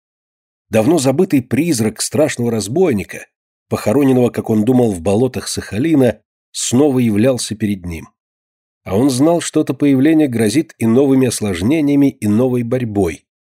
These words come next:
А ему так хорошо было в тишине пожинать плоды прежних трудов. «Это мне передал один знакомый не дальше, как вчера,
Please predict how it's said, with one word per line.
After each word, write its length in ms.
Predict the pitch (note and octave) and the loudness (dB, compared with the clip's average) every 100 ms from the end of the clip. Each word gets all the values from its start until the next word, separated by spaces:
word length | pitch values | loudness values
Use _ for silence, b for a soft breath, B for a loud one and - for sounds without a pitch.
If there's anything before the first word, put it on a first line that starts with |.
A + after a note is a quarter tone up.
| _ _ _ | _ _ _
А 100 | F#2+ | -2
ему 300 | G#2+ D3+ - - | 0 0 -4 -6
так 240 | F#3+ - | -6 -6
хорошо 640 | - D3 D3+ C3+ - - E3 | -16 -12 -10 -10 -10 -8 -8
было 260 | C#3+ C3+ | -6 -8
в 80 | B2 | -10
тишине 560 | - - - D3 C#3 A#2+ | -10 -10 -6 -2 -2 -2
пожинать 520 | - F#2+ A2 A#2+ - | -4 -6 -4 -6 -8
плоды 580 | G2 F#2+ F#2 B2 A2+ - _ _ - | -8 -8 -2 0 0 -4 _ _ -4
прежних 480 | G#2 A2 F2+ F#2 | 0 0 -2 -8
трудов. 580 | - F2+ D#2 - - - _ _ _ _ _ _ _ _ _ _ _ - | -10 -10 -8 -10 -12 -20 _ _ _ _ _ _ _ _ _ _ _ -6
«Это 180 | B2+ C#3 | -2 2
мне 200 | C#3 C#3 | 4 4
передал 480 | C#3 E3+ E3 E3+ - | 2 0 2 0 0
один 240 | B2 D3 | 0 2
знакомый 540 | C#3+ C3+ C#3 C#3 C3 C3 | 2 0 0 2 4 4
не 120 | B2+ | 2
дальше, 320 | A#2+ D3+ - | 2 0 -2
как 200 | B2+ C3 | -4 -4
вчера, 540 | - - B2 A2+ G#2+ | -4 0 4 4 2